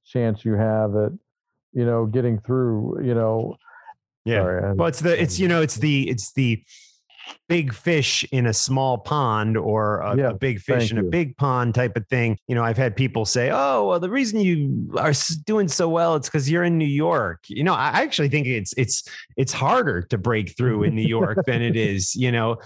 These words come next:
Speaker 2: people like, "How, you know, you, you were able to get into T V production 'cause you live in New York and you got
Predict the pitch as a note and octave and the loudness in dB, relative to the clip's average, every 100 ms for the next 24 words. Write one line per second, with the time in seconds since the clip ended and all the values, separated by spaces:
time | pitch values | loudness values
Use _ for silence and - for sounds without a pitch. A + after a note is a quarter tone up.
0 | - - D#3+ D#3 D3 F#3+ - F#3+ F#3 E3+ | -12 -6 -2 0 0 0 0 0 0 2
1 | F#3+ B3 B3+ E3 G3+ G3 F#3+ F3+ F3 E3 | 2 0 -2 -2 0 2 0 0 0 0
2 | D#3 D3 - F3+ E3 C#3+ D#3 D#3+ F3 C#3 | 0 0 2 2 2 2 2 2 0 0
3 | C3+ C3+ A#2+ C3 C#3 B2 C3 B2+ B2+ D3 | 0 0 0 0 0 0 0 2 2 0
4 | D3 A2+ A#2 A#2 A#2+ B2 B2 | 0 0 -2 0 0 0 0